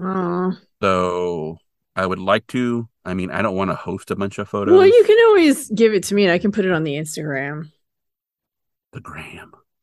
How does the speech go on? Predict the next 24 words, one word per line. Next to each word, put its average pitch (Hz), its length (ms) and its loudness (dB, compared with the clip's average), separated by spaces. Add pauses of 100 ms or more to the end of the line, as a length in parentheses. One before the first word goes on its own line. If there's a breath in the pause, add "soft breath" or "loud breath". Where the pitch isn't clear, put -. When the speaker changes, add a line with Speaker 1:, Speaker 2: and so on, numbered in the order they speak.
(180)
Speaker 1:
I 202 80 -14
can 202 140 -14
Speaker 2:
Okay. 196 40 -12
Speaker 1:
put 185 80 -6
it 170 80 -8
on 151 100 -10
the 156 60 -10
gram 165 500 -6
along 175 300 -4
with 180 180 -4
my, 170 340 -2
my 175 220 -4
cute - 300 -8
little 151 260 -2
dinosaur 160 460 -10
cookies. - 580 -14 (960)
Speaker 2:
Yeah, 123 160 0
maybe 127 120 0
I'll 123 60 -2
take 120 120 -4
a 107 40 -6
picture 104 220 -10
of 98 80 -4
that 78 160 -8